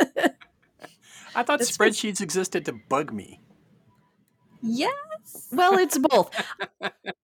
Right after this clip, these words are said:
Speaker 3: So, eh, talking about the solicited stories,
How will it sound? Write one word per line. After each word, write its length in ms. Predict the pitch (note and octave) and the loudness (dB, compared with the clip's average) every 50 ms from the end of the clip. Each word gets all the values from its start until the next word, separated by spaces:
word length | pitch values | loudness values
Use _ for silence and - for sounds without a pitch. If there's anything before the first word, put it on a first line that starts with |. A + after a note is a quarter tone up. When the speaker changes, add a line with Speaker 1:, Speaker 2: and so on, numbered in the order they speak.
| _ - - _ _ _ | _ -20 -20 _ _ _
Speaker 3:
So, 300 | - - - C#4 A#3+ A3+ - _ _ - | -8 -4 -4 -4 -4 -6 -10 _ _ -8
eh, 80 | G#3 - - | -8 -8 -6
talking 320 | - - C4+ D#4 - A#4 G#4+ | 0 2 4 4 4 4 4
about 160 | C#4 C4+ C4 | 4 4 2
the 60 | B3 | 2
solicited 560 | - - G3+ G3+ G#3 G3+ - F#3 D3 C3+ - | 0 2 2 4 4 4 4 2 2 0 -2
stories, 560 | - - D#3 B2 - - - - - - - | -2 -2 0 0 0 -2 -4 -6 -8 -10 -10